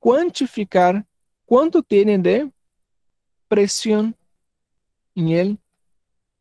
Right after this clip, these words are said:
esôfago. Certo?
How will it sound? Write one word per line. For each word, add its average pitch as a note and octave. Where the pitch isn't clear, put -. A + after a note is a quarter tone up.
esôfago. F#3
Certo? E3+